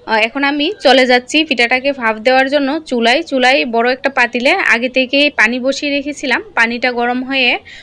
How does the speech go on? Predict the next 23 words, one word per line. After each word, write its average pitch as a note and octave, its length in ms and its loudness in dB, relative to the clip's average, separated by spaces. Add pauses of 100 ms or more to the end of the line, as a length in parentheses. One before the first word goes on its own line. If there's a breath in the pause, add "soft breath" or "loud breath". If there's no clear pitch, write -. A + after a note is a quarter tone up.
(160 loud breath)
ফুটতে C4 280 2
শুরু C#4 220 -2
করছে। C#4 300 2
এই C4 340 2
ফুটন্ত C#4 420 0
গরম B3 320 2
পানির C#4 260 0
উপরে C#4 480 0
এই A#3 180 2
জাহিটাকে B3+ 600 0
সুন্দরভাবে C4 680 2 (380 loud breath)
আমি A#3 200 0
বসিয়ে A3+ 380 2
দিলাম। C#4+ 420 0
বসিয়ে B3 360 2
দেওয়ার C#4 240 4
পর C#4 380 2
এখন B3+ 320 -2
একটা C4 220 0
ঢাকনা A#3 360 0
দিয়ে C4+ 300 0 (520 loud breath)
ঢেকে A3+ 280 2
দেব। B3 360 0